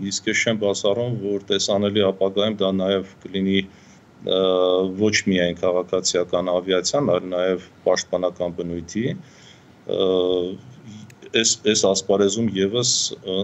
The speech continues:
ընդհանուր հայտարարի կգան երկու պետությունները։ Ը, ինչ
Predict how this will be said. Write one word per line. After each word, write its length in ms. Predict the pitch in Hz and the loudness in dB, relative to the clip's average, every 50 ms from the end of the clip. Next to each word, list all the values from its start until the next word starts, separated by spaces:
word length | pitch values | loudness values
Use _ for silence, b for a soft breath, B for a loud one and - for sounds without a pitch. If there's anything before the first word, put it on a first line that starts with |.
| - - | -4 -4
ընդհանուր 440 | 107 104 - 107 107 110 104 95 | -4 0 2 2 4 4 4 2
հայտարարի 460 | 98 95 92 95 92 95 95 90 90 90 | 0 0 2 2 2 2 2 0 -2 -4
կգան 360 | - 87 80 92 87 85 80 | -4 -4 -4 -4 -6 -6 -6
երկու 300 | 87 85 82 82 - 85 - | -6 -8 -8 -8 -14 -10 -6
պետությունները։ 800 | 87 85 82 87 82 - - - 82 80 82 82 82 107 143 185 | -6 -6 -6 -6 -6 -6 -6 -6 -6 -8 -8 -6 -4 -4 -4 -6
Ը, 840 | - - - - - - - - - - - - - - - 95 95 101 110 - - | -6 -12 -18 -20 -20 -20 -20 -20 -20 -20 -20 -20 -14 -2 0 2 2 4 2 0 2
ինչ 220 | 147 160 175 160 | 2 4 4 4